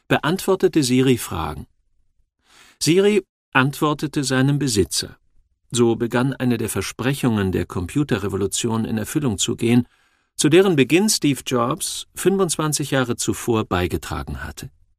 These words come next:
Es ging darum, die Stärke des Computers zur Verbesserung des Lebens der Menschen dienstbar zu machen. Scott Forstall,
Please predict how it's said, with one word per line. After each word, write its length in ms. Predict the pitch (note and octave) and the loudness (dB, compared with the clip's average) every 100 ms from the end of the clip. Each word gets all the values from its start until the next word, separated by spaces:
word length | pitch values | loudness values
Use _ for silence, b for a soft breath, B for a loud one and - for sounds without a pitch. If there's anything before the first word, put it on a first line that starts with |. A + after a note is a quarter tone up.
| _ _ _ B B B | _ _ _ B B B
Es 140 | B2 | -2
ging 160 | F3 G3+ | 2 4
darum, 380 | F#3 F3+ F3+ | 4 4 2
die 160 | C3+ G#2 | 0 -2
Stärke 480 | - - D3 F#3 F3 | -4 2 2 2 0
des 160 | D3 | -2
Computers 800 | - A#2 - D3 D3 C#3+ - - - | -4 -6 -2 -2 0 -2 -2 -8 -12
zur 220 | - - G2+ | -4 -2 0
Verbesserung 640 | G#2+ G#2+ B2+ C3+ A#2 A2 | 0 2 2 2 0 0
des 160 | F#2+ G2+ | -2 0
Lebens 320 | G2 F#2+ - | 0 0 -2
der 100 | F#2 | -2
Menschen 460 | F2 F2+ - F#2+ | -2 -2 -2 -4
dienstbar 500 | F2+ F2 D#2+ - D#2+ | 0 0 -2 -4 -6
zu 160 | - - | -4 -4
machen. 340 | D2+ - - - _ _ _ _ _ _ _ _ _ _ _ _ _ - | -6 -10 -12 -16 _ _ _ _ _ _ _ _ _ _ _ _ _ -4
Scott 320 | - F3 F3 | 4 4 2
Forstall, 840 | - F3 F#3 - - - E2+ B2+ | 0 4 4 2 -4 -6 -2 -4